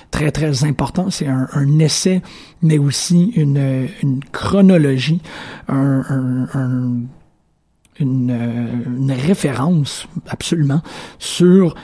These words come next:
le développement de la lecture au cours de l'histoire. Donc, Manguel est un,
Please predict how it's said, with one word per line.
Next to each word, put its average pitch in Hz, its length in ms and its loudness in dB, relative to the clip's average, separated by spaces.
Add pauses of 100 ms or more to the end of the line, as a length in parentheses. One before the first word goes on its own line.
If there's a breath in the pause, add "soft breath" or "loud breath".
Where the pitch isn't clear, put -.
(220 loud breath)
le 139 220 2
développement 156 680 4 (300)
de 156 160 4
la 143 160 4
lecture 139 420 -2
au 135 80 -2
cours 135 180 -4
de 131 80 -2
l'histoire. 131 420 -4
Donc, 135 200 -4
Manguel 156 340 4
est 170 140 2
un, 175 120 0